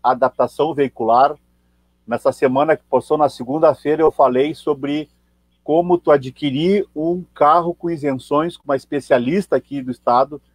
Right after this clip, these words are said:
que trabalha com isso e, e, e, e sempre dá dicas interessantes. E amanhã nós vamos falar sobre como adaptar o carro. Então, o projeto Mais Inclusão, nossos desafios dessa noite,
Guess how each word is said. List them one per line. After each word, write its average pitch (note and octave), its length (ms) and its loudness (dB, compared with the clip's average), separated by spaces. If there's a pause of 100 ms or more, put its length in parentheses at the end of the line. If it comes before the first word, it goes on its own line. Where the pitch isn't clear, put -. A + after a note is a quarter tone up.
(360)
que A2+ 400 -6
trabalha C3+ 520 2
com B2 180 -8
isso D3 380 -6
e, A2+ 60 -8
e, G#2+ 460 -10 (380)
e, - 20 -12
e G#2 40 -18
sempre D3+ 380 -8
dá C3+ 220 2
dicas B2 460 -4
interessantes. A#2 800 -4 (400)
E B2+ 100 4
amanhã C#3+ 440 2
nós D#3 200 2
vamos D3+ 160 -4
falar D3 260 4
sobre C#3+ 340 -6
como F3 280 -2
adaptar D#3 420 0
o B2 80 0
carro. G#2 320 -4 (580)
Então, F3 460 -2 (500)
o B2+ 80 -12
projeto C#3+ 880 0
Mais C3 320 0
Inclusão, C3 540 -2
nossos B2+ 340 -4
desafios B2 420 -6
dessa A#2 300 -6
noite, C3+ 440 -4